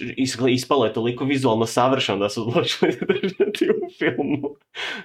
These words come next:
To mi je uvijek zapravo fascinantno, ta, ta cijela priča, onak, sa kaskaderima i kako neke njihove scene završe loše, ali završe u filmovima i onda tek kasnije kad saznaš te priče, onak, „Aj, jadni.” <laughs> E, e,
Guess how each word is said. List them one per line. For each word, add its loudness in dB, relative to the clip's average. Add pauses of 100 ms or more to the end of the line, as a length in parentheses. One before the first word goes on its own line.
(140)
To 2
mi 2
je 4
uvijek 4
zapravo 2
fascinantno, 0
ta, -2
ta -2
cijela 0
priča, -2
onak, -2
sa -6
kaskaderima -2
i -2
kako -4
neke -2
njihove -4
scene -2
završe -2
loše, 0
ali 2
završe 2
u 0
filmovima 2 (220)
i 2
onda 0
tek -2
kasnije 0
kad -6
saznaš -4
te -4
priče, -4
onak, -4 (260)
„Aj, -4
jadni.” -4
<laughs> -2 (3750)
E, -2
e, 2